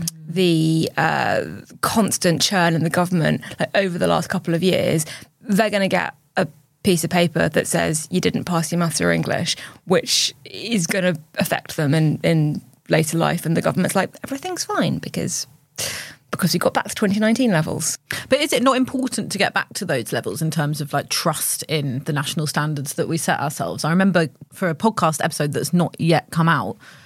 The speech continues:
Speaker 2: Armando Iannucci and I, for our other series, went to go and visit some students who had just finished their A-levels in Harlow in a school in quite a deprived area. And they were actually telling us, I remember,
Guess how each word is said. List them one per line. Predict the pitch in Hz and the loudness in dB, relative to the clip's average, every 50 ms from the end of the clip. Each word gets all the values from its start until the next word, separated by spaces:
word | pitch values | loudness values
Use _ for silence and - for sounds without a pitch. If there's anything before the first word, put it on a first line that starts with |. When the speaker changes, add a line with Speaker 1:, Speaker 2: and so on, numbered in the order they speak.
| _ _ _ | _ _ _
Speaker 2:
Armando | 175 170 165 165 175 160 156 | 2 2 4 2 2 2 2
Iannucci | 156 156 156 156 165 165 - - 165 | 2 4 4 2 2 0 0 0 0
and | 151 147 | 2 2
I, | 147 139 139 | 2 0 0
for | 139 - 151 | 0 0 2
our | 143 143 139 - | 2 2 4 2
other | 160 147 165 | 2 2 2
series, | 160 - - 180 175 175 165 151 143 139 | 0 2 2 2 4 4 2 2 0 0
went | 147 139 127 170 | -2 -2 -2 -4
to | - | -2
go | - 160 | 0 0
and | 147 151 | 2 2
visit | 151 143 175 165 151 - - | 2 4 2 2 2 -2 -2
some | - 170 147 | -2 -2 -2
students | - - 156 - - - | 0 -2 -2 -2 -2 -2
who | - 156 | -2 -2
had | 151 147 | -2 0
just | - 208 196 - - - | 0 0 0 0 0 -2
finished | 185 151 147 - | -2 -2 0 -2
their | - 151 151 | -2 0 0
A-levels | 147 147 139 131 113 - 113 113 107 | 0 0 0 -2 -2 -4 -4 -4 -2
in | - 131 160 | -2 -2 0
Harlow | 147 151 147 139 143 131 120 | 2 2 2 2 0 0 -2
in | 117 120 | -2 -2
a | 143 | -4
school | 147 - - 165 151 147 139 135 - | -4 -4 -2 -2 0 0 -2 -2 -2
in | - 156 151 | 0 -2 -2
quite | - - 151 - - | 0 0 -2 0 0
a | - | -2
deprived | 147 - - - 165 151 131 - - | -6 -6 -4 -2 -2 -2 -2 0 0
area. | 147 175 160 156 139 117 - - - - - _ _ _ | 0 0 0 0 -2 -4 -4 -6 -10 -20 -20 _ _ _
And | 190 185 160 | 2 4 6
they | 226 262 320 | 4 4 4
were | 269 214 | 4 2
actually | 156 185 - - 175 170 | 2 0 -4 -4 -4 -2
telling | - 196 180 165 170 190 | 0 0 0 0 2 2
us, | 233 165 - - - - - - | 2 2 2 0 -4 -4 -2 2
I | - 151 | 2 2
remember, | 160 156 156 165 170 160 151 147 151 143 | 4 4 4 4 4 4 4 2 2 2